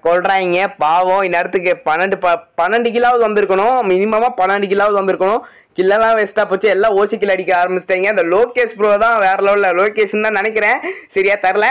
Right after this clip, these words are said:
அஹ், அவரை, அவரு தான் ஓ சி கில் நிறைய அடிச்சாருங்கிற மாதிரிலாம் அந்த வீடியோவில் சொல்லியிருந்தாரு. அஹ், போச்சு, ஓ சி கில் ஏகப்பட்டது போயிடுச்சு நம்ம அண்ணனுக்கு. சரி, விடு, right அப்படிங்கிற மாதிரி விட்டுட்டாரு. அஹ், கூட்டிட்டு வந்து நம்ம தப்புங்கிற மாதிரி அவர் விட்டுட்டாரு.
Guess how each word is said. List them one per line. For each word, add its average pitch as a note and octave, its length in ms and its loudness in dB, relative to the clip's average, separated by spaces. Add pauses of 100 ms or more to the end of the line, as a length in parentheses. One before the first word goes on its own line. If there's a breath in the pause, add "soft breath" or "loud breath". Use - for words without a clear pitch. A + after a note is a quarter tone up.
(140)
அஹ், F#3 200 -2
அவரை, F#3+ 300 0
அவரு G3+ 340 0
தான் C4 160 2
ஓ G#3+ 220 4
சி A#3 140 -2
கில் G#3+ 120 -4
நிறைய G#3 300 2
அடிச்சாருங்கிற G3+ 460 0
மாதிரிலாம் G#3 280 2
அந்த G#3 60 -2
வீடியோவில் G3 320 0
சொல்லியிருந்தாரு. G3 480 0 (440 loud breath)
அஹ், A3+ 260 2 (100)
போச்சு, C4+ 380 0
ஓ B3 200 2
சி B3 140 -2
கில் B3 200 0
ஏகப்பட்டது A#3 580 0
போயிடுச்சு C4 320 0
நம்ம A#3+ 220 0
அண்ணனுக்கு. A#3+ 320 -2
சரி, G#3+ 460 0
விடு, C4 340 -2
right C4 460 0 (160)
அப்படிங்கிற A3 380 0
மாதிரி A#3 160 2
விட்டுட்டாரு. A#3 440 -2 (160)
அஹ், G3+ 380 0 (400 loud breath)
கூட்டிட்டு B3+ 340 0
வந்து C#4+ 280 0
நம்ம B3 260 -2
தப்புங்கிற B3+ 480 0
மாதிரி B3 200 2
அவர் A3+ 180 2
விட்டுட்டாரு. A#3 560 0